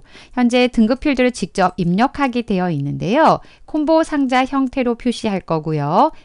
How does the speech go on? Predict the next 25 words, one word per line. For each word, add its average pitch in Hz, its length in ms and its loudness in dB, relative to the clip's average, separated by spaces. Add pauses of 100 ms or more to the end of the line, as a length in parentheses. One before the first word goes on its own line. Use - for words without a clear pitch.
(120)
A, 190 280 -2
B, 208 300 -2
C, 151 420 -4
D, 254 320 0
F의 262 420 -2
값이 208 540 -2
목록으로 208 540 -2
표시될 202 440 -4
수 - 140 -10
있도록 170 560 -4 (260)
조회 226 320 2
속성을 202 640 -2
설정하라고 196 680 -2
되어 160 200 -2
있습니다. 143 640 -6 (460)
디자인 302 380 4
보기 269 260 0
클릭하시고요. 196 1120 0 (240)
점수를 247 600 2
클릭하신 190 640 -2
다음 175 520 -2 (140)
조회 208 340 0
탭에 220 360 -4
가셔서 143 760 -2 (500)
저희는 196 640 0